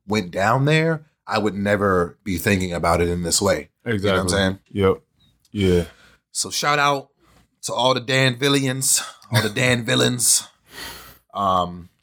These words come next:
Speaker 1: I had a good time. Uh, shout out to all my family down there. Like I said, this had nothing to do with them.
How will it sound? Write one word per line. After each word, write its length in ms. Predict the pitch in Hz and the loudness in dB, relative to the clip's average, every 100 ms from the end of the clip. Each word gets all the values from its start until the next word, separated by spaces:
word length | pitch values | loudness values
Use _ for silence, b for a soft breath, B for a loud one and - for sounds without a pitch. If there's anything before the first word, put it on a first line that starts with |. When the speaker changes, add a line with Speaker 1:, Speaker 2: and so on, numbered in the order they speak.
| _ | _
Speaker 1:
I 100 | 110 | -6
had 120 | 127 117 | -2 -2
a 40 | |
good 160 | 104 107 | -2 -4
time. 520 | 123 117 113 110 107 | 0 2 2 0 -6
Uh, 240 | 95 90 90 | -4 -2 0
shout 240 | - 110 | 0 0
out 120 | 104 | 2
to 60 | 101 | 0
all 80 | 104 | -2
my 120 | 98 | -2
family 320 | - 101 98 | -2 -2 0
down 240 | 95 95 95 | 2 2 2
there. 320 | 98 98 95 | 2 2 2
Like 160 | 101 | 0
I 40 | 101 | 0
said, 280 | - 107 101 | 0 0 0
this 100 | 98 | -2
had 180 | 98 | -2
nothing 500 | 90 101 95 87 80 | 0 -2 0 -2 -4
to 120 | 78 101 | -4 0
do 140 | 90 | 0
with 160 | 82 80 | 0 0
them. 340 | 87 80 82 | 0 0 -4